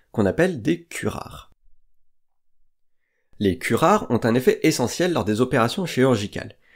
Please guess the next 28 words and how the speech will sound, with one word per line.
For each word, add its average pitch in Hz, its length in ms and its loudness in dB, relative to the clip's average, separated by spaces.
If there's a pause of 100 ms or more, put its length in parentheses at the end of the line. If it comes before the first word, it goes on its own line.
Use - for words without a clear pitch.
(400)
Ils 123 160 6
permettent 156 420 2
une 107 120 4
relaxation 160 640 2
musculaire 113 500 2
complète 170 460 0
pendant 147 220 2
l'opération, 139 540 0 (300)
ce 131 140 4
qui 123 180 0
est 95 160 0
capital - 580 0
pour 127 260 0
intuber 139 380 4
le 101 120 2
patient - 440 -2
en 107 120 2
toute - 240 -6
sécurité, 127 640 -4 (380)
une 95 140 4
opération 98 500 4
nécessaire 131 580 2
dès 98 140 4
lors 131 220 4
qu'un 90 140 -6
patient 143 300 -4
est 131 120 0
anesthésié. 101 580 -4